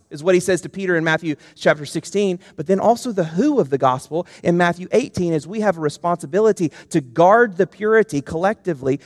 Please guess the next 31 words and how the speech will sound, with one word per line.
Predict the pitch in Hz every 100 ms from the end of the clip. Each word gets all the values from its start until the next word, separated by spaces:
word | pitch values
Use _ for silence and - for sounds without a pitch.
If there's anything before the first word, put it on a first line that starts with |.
| -
to | 240
guard | 135 175 208 233
the | 196
purity | - 208 220 - 165
of | 147 127
the | 120
body | 156 202 175 135 135 - _
and | 151
hold | 143 - 214 226 214
one | 175 175 175
another | 160 147 143 - -
accountable. | - - - 208 202 156 120 98 - _ _ _ _ _ _ _ _ _ _ _ _ _ _ _ _ _ _ _ _ _ _ _ _ _ _ _ _ _ _ _ _ _ _ _ _ _ _ _ _
And | 127
this | 139 170
isn't | 180 190
held | 160 147
by | 135 135
any | 143 143
group, | 120 147 131
as | 120
I | 117
said, | 117 120
in | 117
the | 113
body, | 117 113
but | 110 113
with | 113 -
all | 120 117
of | 113
the |
body. | 110 113 104 107